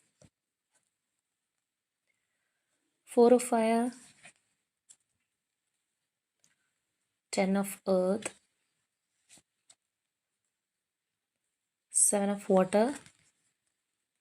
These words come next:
five of water, messenger of fire, call,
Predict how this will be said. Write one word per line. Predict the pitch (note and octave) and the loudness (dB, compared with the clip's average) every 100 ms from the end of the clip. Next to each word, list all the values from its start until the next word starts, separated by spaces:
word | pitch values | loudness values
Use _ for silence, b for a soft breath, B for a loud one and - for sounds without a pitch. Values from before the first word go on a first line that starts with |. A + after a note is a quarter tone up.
| _ _ _ _ _ _ _ _ _ | _ _ _ _ _ _ _ _ _
five | - - G3+ G#3 | -12 0 2 2
of | G#3 G#3+ G3+ | -2 -2 0
water, | F#3+ F#3+ F#3 G3+ - _ _ _ - _ _ _ _ _ _ _ - _ _ _ _ _ _ _ _ _ _ _ _ _ _ b b b b G3 | 0 0 -2 -2 -12 _ _ _ -20 _ _ _ _ _ _ _ -20 _ _ _ _ _ _ _ _ _ _ _ _ _ _ b b b b -2
messenger | G3 - G#3+ G#3+ G#3+ | 2 2 2 2 0
of | G#3 | 0
fire, | - F#3 F3 F#3 A#3 - - - _ _ _ _ _ _ _ _ _ _ _ _ _ _ _ _ _ | 0 -2 0 -4 -8 -18 -20 -20 _ _ _ _ _ _ _ _ _ _ _ _ _ _ _ _ _
call, | - F3+ E3+ G3 | -2 0 0 -2